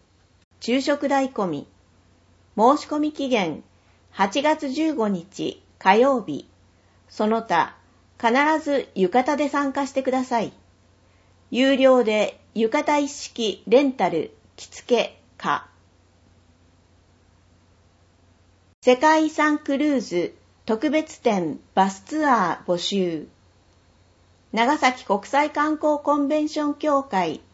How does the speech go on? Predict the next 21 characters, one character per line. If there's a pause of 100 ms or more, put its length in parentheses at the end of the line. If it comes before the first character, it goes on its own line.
(460)
電
話、 (340)
八
二
三
の
七
四 (100)
二
三。 (1600)
い
ず
れ
も (280)
申
し
込
み、 (480)
電
話
か